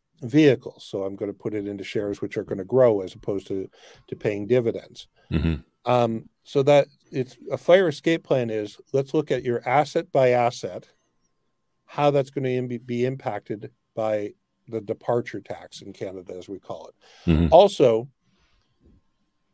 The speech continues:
Speaker 1: what do I do, um, in kind of, uh, I'm just gonna, um, what am I going to do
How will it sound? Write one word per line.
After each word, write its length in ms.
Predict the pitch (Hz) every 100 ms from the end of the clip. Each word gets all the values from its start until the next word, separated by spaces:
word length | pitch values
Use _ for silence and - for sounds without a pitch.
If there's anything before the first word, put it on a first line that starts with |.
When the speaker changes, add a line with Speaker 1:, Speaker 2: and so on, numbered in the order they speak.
| _
Speaker 1:
what 240 | 131 156
do 140 | 175 160
I 100 | 139
do, 480 | 143 139 135 135 -
um, 640 | 127 120 110 107 104 101 117 _ _ _ _ _ _ _ _
in 520 | 135 123 117 107 104 - _ _ _ _
kind 200 | - 131
of, 200 | 117 104 -
uh, 540 | 123 110 104 98 95 - _ _ _ _ _ _
I'm 120 | 101
just 160 | - _ -
gonna, 140 | 98 -
um, 340 | 101 95 92 90 _ _ _ _ _ _ - _ _ _ _ _ _ _ _ - _ _ _ _ _ _ _ _ _ _ _ _ _ _ _ -
what 120 | 151
am 100 | 165
I 80 | 151
going 260 | 143 143
to 100 | 135
do 560 | 135 135 131 127 120 -